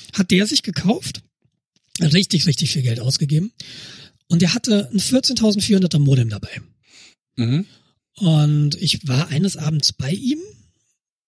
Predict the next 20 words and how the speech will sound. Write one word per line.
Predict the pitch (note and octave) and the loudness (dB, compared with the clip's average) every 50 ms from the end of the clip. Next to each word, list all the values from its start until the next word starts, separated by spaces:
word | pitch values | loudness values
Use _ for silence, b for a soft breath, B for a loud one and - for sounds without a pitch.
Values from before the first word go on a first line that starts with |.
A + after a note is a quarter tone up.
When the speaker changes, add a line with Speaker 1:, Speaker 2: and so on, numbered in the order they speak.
| _ _ _ _ _ - | _ _ _ _ _ -4
Speaker 1:
und | - G3+ F#3 F#3 F3+ F3+ F3+ F#3 F#3 F#3 F#3 F#3 F#3 F#3 - - - _ _ _ _ _ _ _ _ _ _ _ _ _ _ _ _ _ _ _ _ _ _ _ _ _ _ _ _ _ _ _ _ _ _ _ | 0 2 4 4 4 4 4 2 2 2 2 0 0 -2 -4 -8 -14 _ _ _ _ _ _ _ _ _ _ _ _ _ _ _ _ _ _ _ _ _ _ _ _ _ _ _ _ _ _ _ _ _ _ _
er | - F3+ C#3+ | -2 0 0
hat | C#3 - | 0 2
mir | G#3 F3 | 0 0
das | D3+ D#3 - | 0 0 -2
gezeigt. | - C#3 - - - - C3+ C#3+ - - - - _ - - - B B B B B B B B B | -4 -4 -2 -2 -2 -2 -2 -6 -6 -8 -14 -20 _ -20 -20 -20 B B B B B B B B B
Und | G#3 D#3+ | 0 2
dann | F3+ F#3+ F3 | 4 4 2
hat | G3+ - - | 2 0 -2
er | G3+ G3+ | 0 0
irgendwie | G3 G#3 A3 G#3 | 2 2 2 0
gesagt, | F#3+ F#3 G3+ F#3+ - | 0 0 0 -2 -2
„Ach, | G3+ E3+ | -4 -6
guck | - A#3+ - | -6 -6 -2
mal, | A#3 F#3+ F3+ | 0 0 2
ich | E3 - | 2 0
hab | G3 - | 0 -2
hier | G3+ | -2
dieses | E3 D#3 C#3+ C#3 C3+ - | 0 0 0 0 0 0
Modem | F3 C#3 C#3+ F3+ B3 D#4+ E4 F4+ D#4+ D#4 | 2 2 4 4 4 2 0 -8 -10 -10